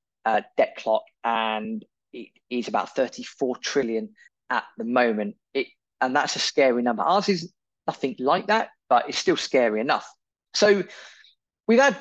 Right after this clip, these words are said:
financial issues before. Um, I wasn't around in the nineteen seventies when the, uh, Britain had to go and beg to the International Monetary Fund, uh, 'cause we had a, a lot of issues in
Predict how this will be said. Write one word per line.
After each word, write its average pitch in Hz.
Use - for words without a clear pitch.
financial 214
issues 190
before. 202
Um, 156
I 175
wasn't 165
around 165
in 151
the 151
nineteen 156
seventies 151
when 139
the, 135
uh, 135
Britain 135
had 139
to -
go 131
and 127
beg 135
to -
the 131
International 127
Monetary 151
Fund, 147
uh, 131
'cause -
we 131
had 120
a, 120
a 123
lot 131
of 127
issues 170
in 135